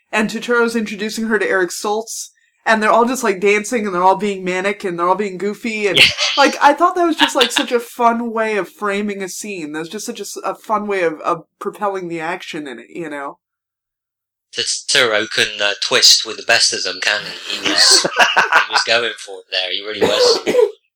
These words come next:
Speaker 3: I wonder if there was any influence from the nightclub scene in A Hard Day's Night. I wonder if they were sort of, like, looking towards that,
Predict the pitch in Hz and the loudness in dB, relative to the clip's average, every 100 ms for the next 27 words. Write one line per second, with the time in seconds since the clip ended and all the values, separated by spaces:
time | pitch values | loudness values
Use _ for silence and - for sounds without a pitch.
0 | _ _ _ _ _ _ - 120 156 170 | _ _ _ _ _ _ 2 6 8 6
1 | - 139 123 123 120 113 120 120 104 - | 4 4 6 4 6 4 4 0 0 0
2 | 98 95 98 101 - 95 - 98 87 85 | 2 6 6 4 4 2 4 0 2 2
3 | 80 90 87 - 82 78 - 85 80 69 | 2 4 4 4 4 4 2 4 4 4
4 | 85 85 85 - 78 - 80 76 87 - | 0 -2 -2 2 2 2 4 4 4 2
5 | 78 - 78 76 - 82 | -2 0 2 2 2 2